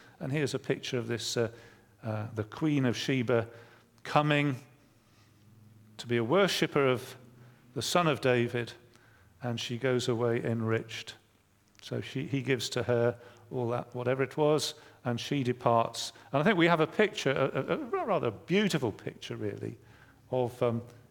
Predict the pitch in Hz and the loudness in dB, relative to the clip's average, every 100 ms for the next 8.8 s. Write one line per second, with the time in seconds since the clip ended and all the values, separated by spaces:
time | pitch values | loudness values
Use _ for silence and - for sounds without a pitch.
0 | - 127 123 143 185 - 185 170 170 - | -2 0 4 4 4 2 2 4 4 -2
1 | - - - - - - 131 131 127 120 | -6 -8 -20 -20 -20 -10 -2 2 2 0
2 | 113 - 131 143 143 143 139 139 131 - | -2 -4 2 6 6 6 4 4 0 -4
3 | - - - - - 127 123 123 120 107 | -18 -20 -20 -16 -4 0 2 2 0 -4
4 | - 127 139 135 135 127 - - - - | -2 6 6 8 6 4 0 -4 -2 -2
5 | - - - - - 110 113 104 123 131 | -6 -12 -20 -16 -6 -4 -2 0 4 4
6 | 135 123 123 113 110 - - - - 123 | 4 4 4 4 0 -14 -20 -20 -6 0
7 | 120 120 113 - - - - 120 113 110 | 2 2 -2 -6 -14 -16 -8 -2 -2 -2
8 | - 123 120 127 131 127 - 113 | -2 2 2 0 0 -2 -2 -6